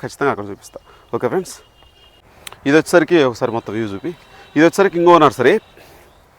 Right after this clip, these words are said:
భవిష్యత్తులో స్టార్ట్ చేసేది అటు సైడ్ చూడండి, ఎర్రగా కనిపిస్తా ఉంది చూడండి. ఇటు సైడు ఆ ఎర్రగా కనిపించేది కొత్త నర్సరీ, బొక్కలోంచి కనిపిస్తా ఉంది చూడండి. ఇది మొత్తం ఇంకో నర్సరీ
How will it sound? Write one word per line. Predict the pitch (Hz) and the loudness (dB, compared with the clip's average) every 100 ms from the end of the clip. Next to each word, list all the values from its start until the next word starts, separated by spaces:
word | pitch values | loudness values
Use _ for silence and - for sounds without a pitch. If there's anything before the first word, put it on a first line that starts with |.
| _ _ _ - - - 123 | _ _ _ -20 -20 0 4
భవిష్యత్తులో | 156 190 185 180 - | 4 2 0 0 4
స్టార్ట్ | 160 160 170 | 6 6 4
చేసేది | 151 175 | 4 4
అటు | 151 | 4
సైడ్ | 165 156 | 2 0
చూడండి, | 151 147 160 139 | 2 2 4 4
ఎర్రగా | 135 151 156 | 6 6 6
కనిపిస్తా | 135 - 135 | 4 2 2
ఉంది | 120 113 | 2 0
చూడండి. | 113 143 196 _ _ _ _ _ _ _ _ _ _ - - - - | -2 -2 -4 _ _ _ _ _ _ _ _ _ _ -20 -20 -20 -20
ఇటు | 113 - | -14 -2
సైడు | 143 143 120 117 131 _ _ - - | 0 2 2 -2 -6 _ _ -20 -6
ఆ | 127 127 | 0 2
ఎర్రగా | 147 147 | 2 0
కనిపించేది | 147 139 - 139 147 127 127 135 _ _ _ _ _ _ _ - | -2 -4 -4 0 0 0 -2 -6 _ _ _ _ _ _ _ -10
కొత్త | 123 - 151 | -8 -4 -4
నర్సరీ, | 135 120 120 113 | -4 -4 -6 -6
బొక్కలోంచి | - 135 131 120 127 113 | -6 -6 -4 -6 -8 -6
కనిపిస్తా | 113 107 - - 117 | -8 -12 -12 -4 -4
ఉంది | 110 | -4
చూడండి. | 104 104 120 156 _ _ _ _ - | -8 -10 -10 -12 _ _ _ _ -12
ఇది | 127 131 | -6 -4
మొత్తం | - 160 | -2 -2
ఇంకో | 147 135 | 0 0
నర్సరీ | 131 151 | -2 -4